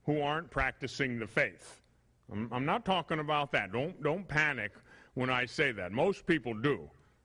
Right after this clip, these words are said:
You know, they say, "Oh, uh-oh. I'm the, uh, you know, I'm the cursed fig tree." No. <laughs>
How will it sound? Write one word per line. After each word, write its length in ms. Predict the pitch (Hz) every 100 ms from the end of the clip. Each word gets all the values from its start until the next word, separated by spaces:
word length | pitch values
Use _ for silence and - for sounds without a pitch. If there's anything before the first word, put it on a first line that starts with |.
| _
You 80 | 104
know, 120 | 107
they 200 | 110 113
say, 200 | 104 98
"Oh, 320 | 107 117 127 127
uh-oh. 560 | 101 123 98 98 92 98 - _ _ _ _ _ - - - - - - - - -
I'm 200 | 117 120
the, 80 | 113 110 165
uh, 120 | 123 135
you 120 | 139
know, 140 | 131 117
I'm 280 | 123 131 117
the 220 | 117 107 -
cursed 380 | 151 135 -
fig 320 | - 160 147 120
tree." 300 | 92 80 107
No. 360 | 139 101 113 - - - - - - 139 -
<laughs> 100 | 226